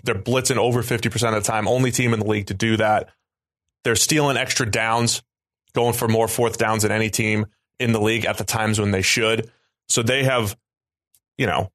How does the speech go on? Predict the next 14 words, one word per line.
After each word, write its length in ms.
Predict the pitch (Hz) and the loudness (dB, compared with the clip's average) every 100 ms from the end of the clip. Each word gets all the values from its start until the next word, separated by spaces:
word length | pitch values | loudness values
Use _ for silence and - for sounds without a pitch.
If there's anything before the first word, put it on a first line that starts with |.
| - | -6
improved 460 | 117 101 180 127 123 | -2 0 2 2 0
with 100 | 110 | 0
superstars, 640 | - 160 131 107 110 127 | 0 0 0 0 0 0
guys 200 | 113 107 | 0 0
like, 180 | 104 - | 0 0
like 260 | 113 104 | 0 0
Lamar, 360 | 110 151 226 220 | 0 2 2 2
and 140 | 156 135 | 2 2
also 360 | 127 - 117 | 2 2 2
winning 340 | 107 117 113 110 | 2 0 2 2
on 160 | 113 | 2
the 60 | 110 | 2
margins 460 | 101 101 98 98 104 | 2 0 0 -2 0
with 300 | 101 - | -2 -2